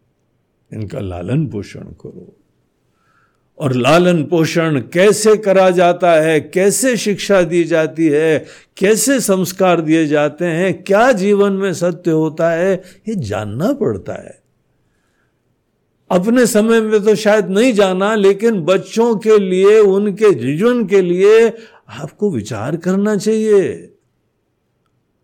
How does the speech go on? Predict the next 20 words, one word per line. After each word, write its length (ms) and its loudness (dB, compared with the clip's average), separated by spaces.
आप 120 -10
किसी 280 -4
के 140 -2
जीवन 340 -2
से 160 -4
खिलवाड़ 460 -4
थोड़ी 300 -2
कर 200 0
सकते 360 -4
हो। 320 -6
वो 80 2
बेचारा 400 4
दिशाहीन 720 2
होके 380 4
संसार 520 0
का 420 2
अंध-, 420 2
अनुकरण 520 4
करने 380 2
लगे, 600 4